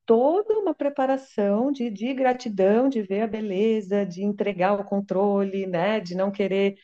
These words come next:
tomar conta, pra eu poder conseguir saltar. E é um pulo, é um pulo, é um pulo no desconhecido. Você não sabe o que vai acontecer.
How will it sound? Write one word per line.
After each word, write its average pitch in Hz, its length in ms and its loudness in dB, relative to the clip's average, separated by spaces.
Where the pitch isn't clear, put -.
tomar 196 320 0
conta, 214 500 2
pra 226 320 8
eu 240 180 8
poder 220 580 2
conseguir 247 680 -2
saltar. 185 800 0
E 190 160 0
é 214 80 6
um 294 160 4
pulo, 226 560 4
é 170 120 2
um 254 140 0
pulo, 208 380 0
é 190 60 4
um 196 140 -2
pulo 240 280 2
no 202 100 0
desconhecido. 220 720 -2
Você 196 120 -6
não 233 160 2
sabe 214 520 0
o - 40 -2
que - 120 -10
vai 156 160 0
acontecer. 147 640 -4